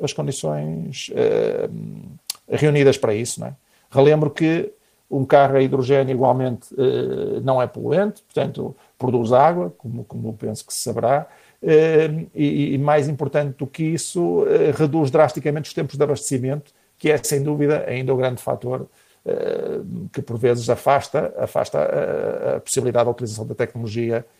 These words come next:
eh, cem por cento elétrica a baterias de, de pilha de, de íon de lítio, não é?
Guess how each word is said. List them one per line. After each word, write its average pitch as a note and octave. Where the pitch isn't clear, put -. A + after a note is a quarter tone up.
eh, -
cem -
por -
cento B2+
elétrica B2
a A#2+
baterias A#2+
de, A#2+
de -
pilha A2
de, A#2
de A#2+
íon B2
de A2
lítio, G2+
não -
é? -